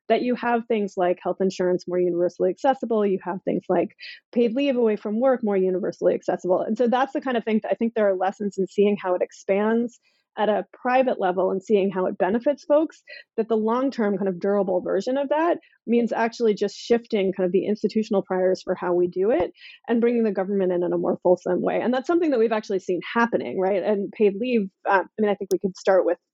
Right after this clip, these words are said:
healthcare. Our healthcare system is still obviously, um, again,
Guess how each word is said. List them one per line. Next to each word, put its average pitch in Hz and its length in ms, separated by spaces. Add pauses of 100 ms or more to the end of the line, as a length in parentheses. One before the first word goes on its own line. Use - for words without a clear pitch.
(120)
healthcare. 196 420
Our 196 120
healthcare 202 340
system 185 360
is 185 140
still 190 400 (460)
obviously, 208 800
um, 196 480
again, 208 560